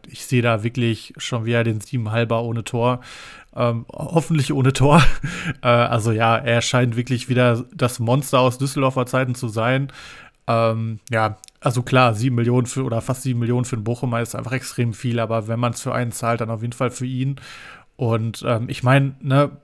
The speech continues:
klar, Bochum Abstiegskandidat Nummer eins, aber die werden auch nicht vierunddreißig Mal <laughs> verlieren. Also da werden auch mal etwas bessere Phasen dabei sein und, äh,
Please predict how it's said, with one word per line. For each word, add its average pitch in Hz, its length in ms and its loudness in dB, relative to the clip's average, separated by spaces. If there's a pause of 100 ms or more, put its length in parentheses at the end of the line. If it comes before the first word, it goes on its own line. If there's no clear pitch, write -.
(140)
klar, 143 240 4
Bochum 131 640 0
Abstiegskandidat 131 720 0
Nummer 120 160 0
eins, 123 260 0
aber 123 280 2
die 110 180 -4
werden 127 220 4
auch 123 100 0
nicht 127 160 0
vierunddreißig 110 560 -2
Mal 117 80 -6
<laughs> - 20 -8
verlieren. 113 520 -4 (260)
Also 113 180 -2
da 113 140 2
werden 143 240 4
auch 127 200 -2
mal 123 380 2 (460)
etwas 131 300 0
bessere 151 320 0
Phasen 127 400 2
dabei 117 320 0
sein 117 320 -2
und, 107 400 -8
äh, 104 200 -8